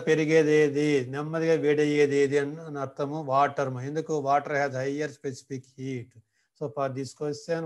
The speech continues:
water is answer. Water is answer. ఎందుకు? Why అంటే మే? Water has high specific heat. Answer first water రాసి,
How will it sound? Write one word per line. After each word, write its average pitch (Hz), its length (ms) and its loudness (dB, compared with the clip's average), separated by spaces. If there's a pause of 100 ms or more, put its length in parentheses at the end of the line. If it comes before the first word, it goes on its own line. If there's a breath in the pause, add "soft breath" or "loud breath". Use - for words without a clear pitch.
(120)
water 139 360 -6 (140)
is 131 100 -6 (140)
answer. 127 560 -8 (920)
Water 131 360 -6 (160)
is 214 140 -8 (2000)
answer. 131 560 -4 (640)
ఎందుకు? 165 320 2 (120)
Why 160 100 6 (140)
అంటే 160 260 2
మే? 156 80 0 (160)
Water 151 300 2 (140)
has 175 200 6 (460)
high 147 180 4 (160)
specific 135 560 -4 (140)
heat. 127 320 -4 (200)
Answer 139 300 -8 (100)
first 139 220 -6 (120)
water 139 360 -2
రాసి, 143 320 0